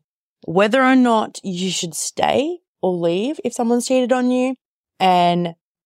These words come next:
maybe you have cheated and you're in the position of, "Well, now do I keep my mou-, my mouth shut or do I tell them?" And this is supposed to be the last episode. I'm still a bit unsure if I'm gonna do another one or not. Maybe a little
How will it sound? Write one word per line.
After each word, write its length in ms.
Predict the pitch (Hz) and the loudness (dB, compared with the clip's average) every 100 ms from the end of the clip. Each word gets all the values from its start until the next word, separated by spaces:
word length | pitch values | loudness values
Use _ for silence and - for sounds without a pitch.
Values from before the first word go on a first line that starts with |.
| _ | _
maybe 300 | 208 190 185 | -2 0 2
you 100 | 185 | 0
have 260 | 175 - 185 | -2 -2 -2
cheated 380 | - 233 226 226 | 0 2 2 0
and 180 | 190 190 | 0 -2
you're 80 | |
in 120 | 185 185 | -2 -4
the 60 | |
position 480 | 180 180 165 170 170 | -4 -4 -4 -4 -2
of, 280 | 165 160 147 | -2 -4 -6
"Well, 180 | 160 165 | -4 -2
now 440 | 160 156 151 151 _ _ _ _ _ - | 0 2 0 -2 _ _ _ _ _ -2
do 80 | 147 | -2
I 80 | |
keep 180 | 135 160 | 0 -4
my 100 | 110 | -4
mou-, 300 | 104 135 180 - | -4 -4 -4 -6
my 160 | - 80 | -4 -2
mouth 300 | 117 160 - | 0 -2 0
shut 240 | 254 262 | 0 0
or 140 | 180 185 | 0 -2
do 100 | 160 | -2
I 60 | |
tell 300 | - - 117 | -4 0 0
them?" 260 | - - - - | 0 -10 -10 0
And 420 | 233 240 240 247 - _ _ - | 2 4 4 2 -2 _ _ -12
this 440 | 202 208 381 403 - | -4 0 0 0 -2
is 160 | 311 | -2
supposed 420 | - - 240 240 | -4 -4 0 0
to 60 | - | -2
be 80 | 208 | -4
the 100 | 196 | -2
last 300 | 170 139 - | -2 -2 -6
episode. 380 | 160 175 190 180 | -10 -6 -2 -2
I'm 140 | 190 | -2
still 260 | 214 - 240 | -2 0 2
a 60 | 262 | 2
bit 160 | 330 | -2
unsure 360 | - 254 240 208 | -2 -2 2 0
if 120 | 202 | 2
I'm 100 | 214 | 0
gonna 160 | 202 190 | 0 -4
do 200 | 175 175 | -2 -4
another 320 | 170 151 165 | -2 -4 -2
one 240 | 175 214 | 0 2
or 80 | 240 | 2
not. 240 | 247 262 202 | 2 0 2
Maybe 240 | 185 220 | -2 0
a 20 | |
little 300 | 214 208 180 | 0 -2 -4